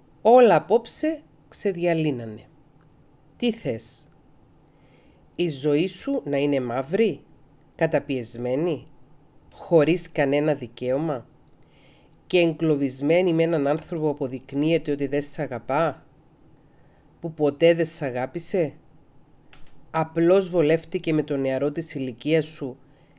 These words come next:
για να σε χειρίζεται δεόντως; Τι θες; Γράφει στο συνεξαρτώμενο εαυτό της. Τα χρόνια περνάνε,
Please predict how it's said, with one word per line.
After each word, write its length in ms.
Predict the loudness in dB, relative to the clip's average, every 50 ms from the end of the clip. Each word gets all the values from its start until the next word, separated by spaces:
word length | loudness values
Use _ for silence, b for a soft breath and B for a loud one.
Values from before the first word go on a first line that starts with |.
| b
για 160 | -6 -4 -2 -2
να 80 | -2
σε 140 | -4 -6 -8
χειρίζεται 640 | -10 -8 -8 -4 -4 -4 -4 -4 -6 -6 -6 -8
δεόντως; 800 | -8 -6 -6 -4 -4 -4 -4 -2 0 0 0 -2 -4 -10 -16 -18 _ -20 -20 -18 -14 -8
Τι 120 | -8 -8
θες; 500 | -8 -4 -6 -6 -6 -6 -10 -12 -12 -14 -18 -20 -20 -20 -20 -18 -12
Γράφει 320 | -8 -8 -8 -8 -8 -12
στο 160 | -16 -14 -14
συνεξαρτώμενο 800 | -14 -12 -12 -12 -12 -12 -12 -14 -14 -14 -14 -12 -12 -10 -10 -10
εαυτό 340 | -12 -14 -16 -20 -20 -20 -20 -20
της. 280 | -20 -20 -20 -20 -20 _ -20 _ _ _ _ -20 -20 _ _ _ -20 -20 b b b b b b b b b b b b b b b b b b _ -6
Τα 120 | -4 -4
χρόνια 500 | -4 -4 -2 2 4 4 6 6 4 2
περνάνε, 760 | 2 0 -2 0 0 -2 0 0 0 2 0 0 0 -2 -2